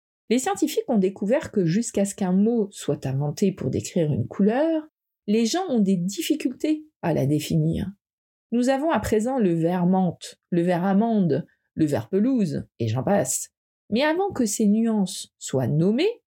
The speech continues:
ces couleurs étaient difficiles à décrire. C'est Newton qui est le premier à comprendre que la lumière est composée d'un mélange de rayons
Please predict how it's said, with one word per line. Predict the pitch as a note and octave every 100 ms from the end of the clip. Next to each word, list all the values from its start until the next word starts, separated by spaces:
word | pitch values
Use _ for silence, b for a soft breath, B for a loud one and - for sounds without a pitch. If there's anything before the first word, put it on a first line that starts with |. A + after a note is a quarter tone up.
| _
ces | - - D3
couleurs | - D#3+ F#4+ D4
étaient | - - A2
difficiles | C#3 F#3+ A#3+ A3 - F#4+ B3 F3 - _ -
à | B2+
décrire. | B2+ - - - - _ _ _ _ _ _ _ _
C'est | - B3+
Newton | C#4+ D#4+ B3 G#3 G3 G3 -
qui | F#3
est |
le | F3
premier | - G3 B3
à |
comprendre | G3 D3+ - A#3+ G#3
que | D3+
la | C3+
lumière | D3 D#3+ G3+ G#3+
est | -
composée | - C3+ D#3 D#3+ A3+
d'un | F3
mélange | C#3+ E3 G3 A3 B3 A#3+ F#3+
de | C3+
rayons | D3 G3 G3+ B3